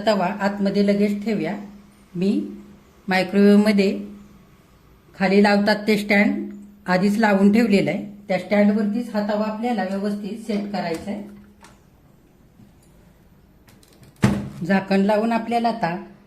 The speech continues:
वीस मिनिटांकरता मायक्रोवेव्ह पुन्हा चालू करायचा आहे बेक होण्याकरता नानकटाई. हे बघा, इथे वीस मिनिटं आलेली आहेत. आता आपण मायक्रोवेव्ह चालू करूया. हे बघा,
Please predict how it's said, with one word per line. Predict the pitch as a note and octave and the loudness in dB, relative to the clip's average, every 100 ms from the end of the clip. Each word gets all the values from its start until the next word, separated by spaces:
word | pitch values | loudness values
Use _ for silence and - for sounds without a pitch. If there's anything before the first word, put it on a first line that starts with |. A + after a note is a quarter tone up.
| - | -6
वीस | F#3 G#3+ G#3+ | -2 0 0
मिनिटांकरता | A#3 A3 A#3+ A#3+ B3+ - F3+ | 0 2 0 0 -4 0 0
मायक्रोवेव्ह | G3 F#3+ G3+ G3+ G#3 F3 - | 2 0 0 2 2 0 -2
पुन्हा | G#3+ G3+ G3 G3+ - - - - - - _ | 2 4 4 0 -4 -12 -18 -20 -20 -20 _
चालू | - G#3 F#3 | -2 0 0
करायचा | G3 G3 D#3+ D3 F#3 | 2 2 2 -2 -4
आहे | D4 - - - - | -6 -10 -20 -20 -8
बेक | E3+ F#3 F#3 | -4 -4 0
होण्याकरता | F#3+ E3+ E3+ G3 - G3 E4+ | 2 2 0 -4 -2 -4 -4
नानकटाई. | A#3 F#3 E3+ F3+ E3+ E3 G#3 D#4 - F3+ | -6 -4 -2 -4 -4 -4 -6 -8 -8 -4
हे | |
बघा, | E3+ D#3 B3+ | -2 0 -2
इथे | - G#3 | -2 0
वीस | G3+ G3+ G3+ | 0 2 2
मिनिटं | F#3+ F#3 | 2 2
आलेली | F#3 E3+ E3+ | 0 0 -2
आहेत. | F3 D4+ - - - _ _ F3 | -4 -6 -14 -20 -20 _ _ -8
आता | E3+ F3 | -2 -2
आपण | E3+ G3+ | 0 0
मायक्रोवेव्ह | C#4 G#3+ - F3+ F3+ G3+ | 0 0 -2 -2 -2 -2
चालू | A#3+ F#3 D#3 | -2 0 -2
करूया. | E3 D3+ D3+ - - - - - - - - - - - - - - | -4 -6 -6 -10 -14 -16 -16 -14 -14 -14 -14 -12 -12 -12 -12 -14 -12
हे | F#3+ | -8
बघा, | F3 | -4